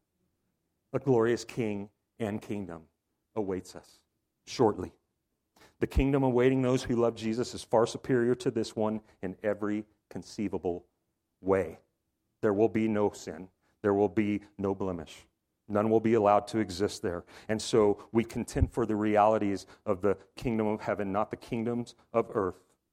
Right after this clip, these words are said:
I love this quote. I have it on my office. It's right above my desk, so I can see it every single day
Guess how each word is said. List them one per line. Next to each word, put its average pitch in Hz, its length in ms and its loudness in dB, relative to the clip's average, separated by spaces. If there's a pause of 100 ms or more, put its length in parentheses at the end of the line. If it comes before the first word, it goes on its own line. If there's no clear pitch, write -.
(640)
I 120 80 4
love 107 320 4
this 117 120 0
quote. 110 280 2
I 107 60 -4
have 107 200 -2
it 110 160 -2 (160)
on 110 120 2
my 117 120 0
office. 113 420 4
It's 113 140 -8
right 113 160 4
above 113 400 2
my 110 300 0 (220)
desk, 123 360 4
so 113 220 0
I 110 60 6
can 104 160 -2
see 131 200 -2
it 113 100 0
every 117 200 0
single 135 280 -2
day 104 280 -2